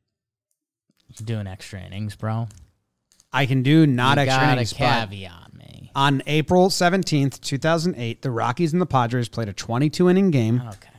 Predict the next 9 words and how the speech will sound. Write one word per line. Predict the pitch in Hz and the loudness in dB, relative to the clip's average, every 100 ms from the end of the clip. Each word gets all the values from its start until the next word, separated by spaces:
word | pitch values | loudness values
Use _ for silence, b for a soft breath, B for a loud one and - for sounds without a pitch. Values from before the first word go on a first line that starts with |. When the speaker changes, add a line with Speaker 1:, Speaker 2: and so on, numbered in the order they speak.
| 95 _ _ _ - | -20 _ _ _ -8
Speaker 2:
And | |
the | 117 | -6
Rockies | 117 120 - 143 | -2 -2 -2 -2
got | 120 113 - | -4 -6 -10
twenty-nine | - - 123 139 156 131 120 117 117 113 - _ _ - | -12 -6 -2 0 0 0 -2 -2 -2 -4 -8 _ _ -14
ground | 104 98 | -10 -10
balls. | 82 - - _ _ _ _ _ _ _ _ _ _ _ _ _ _ _ _ _ _ _ _ _ _ _ - | -10 -14 -20 _ _ _ _ _ _ _ _ _ _ _ _ _ _ _ _ _ _ _ _ _ _ _ -2
That's | 185 - | 2 2
so, | - - - - | 0 2 2 0